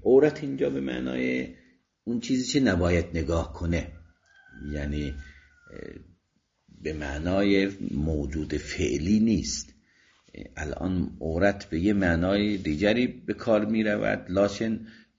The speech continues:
در کتب فقهی ما یعنی اونی که یحرم بر اون شخص نگاه کردن به او. «ولو الی وجه امرأة»، ولو این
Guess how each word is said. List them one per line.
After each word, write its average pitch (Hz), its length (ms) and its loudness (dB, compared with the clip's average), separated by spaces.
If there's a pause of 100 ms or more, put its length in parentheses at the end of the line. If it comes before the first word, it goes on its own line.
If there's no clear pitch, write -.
در 73 280 -4 (140)
کتب - 400 -6
فقهی 82 540 -4
ما 107 240 0
یعنی 131 220 2
اونی 127 220 4
که 131 420 0 (220)
یحرم 82 1200 2
بر 76 180 -4
اون 80 260 -4
شخص - 540 -2
نگاه 73 400 -6
کردن 71 560 -6
به 73 60 -4
او. - 380 -8 (1300)
«ولو 147 300 10
الی 135 420 10
وجه 151 360 2
امرأة»، 92 540 0
ولو 117 380 2
این 160 500 0